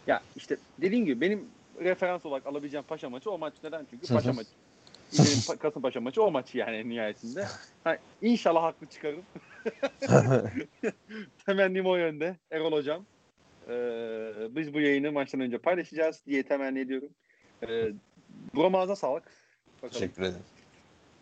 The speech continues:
Speaker 1: Böyle bir işe giriştik inşallah. Ee, ne derler? Ee, altından kalkabiliriz. İnşallah yeteri kadar
Speaker 2: Hı.
Speaker 1: maç sayısına da ulaşıp, ee, bu
Speaker 2: Buyur,
Speaker 1: yayını daha
Speaker 2: yayın
Speaker 1: akıcı,
Speaker 2: çıkartabiliriz.
Speaker 1: daha doyurucu hale getirebiliriz. Dinleyen herkese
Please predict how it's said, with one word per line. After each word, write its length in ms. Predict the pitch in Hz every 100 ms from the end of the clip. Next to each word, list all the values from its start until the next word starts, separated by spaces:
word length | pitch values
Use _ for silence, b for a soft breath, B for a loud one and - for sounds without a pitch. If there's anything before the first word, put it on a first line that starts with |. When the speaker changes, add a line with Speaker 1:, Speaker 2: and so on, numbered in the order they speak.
| -
Speaker 1:
Böyle 220 | 143 143
bir 60 | 151
işe 200 | 147 160
giriştik 400 | 143 143 - 143
inşallah. 440 | 143 131 123 156 151 _
Ee, 100 | 117 117 113 113
ne 120 | 117 117
derler? 460 | 110 127 - - _ -
Ee, 880 | 107 104 104 101 101 101 101 107 104 - -
altından 400 | 135 147 143 131
kalkabiliriz. 640 | 143 143 151 135 127 135 -
İnşallah 420 | 131 - 117 120
yeteri 260 | 117 127 113
kadar 220 | 117 110
Speaker 2:
Hı. 60 | 101
Speaker 1:
maç 180 | 123
sayısına 400 | - 120 110 117
da 60 | 110
ulaşıp, 380 | 123 123 - 135 _ _ _ _ -
ee, 40 | 104 104 104 101 104 - - - - - _ _ _ _ - - _ _ -
bu 140 | 123 139
Speaker 2:
Buyur, 160 | 135
Speaker 1:
yayını 400 | - 123 147 -
daha 200 | 131 151 -
Speaker 2:
yayın 160 | 101
Speaker 1:
akıcı, 180 | 107 123
Speaker 2:
çıkartabiliriz. 600 | 151 180 98 98 139 143
Speaker 1:
daha 60 | 131
doyurucu 400 | 131 120 117 151 -
hale 400 | 127 123 117 147 - -
getirebiliriz. 800 | 117 127 113 117 160 - - - _ -
Dinleyen 200 | 147 185
herkese 460 | 196 185 151 180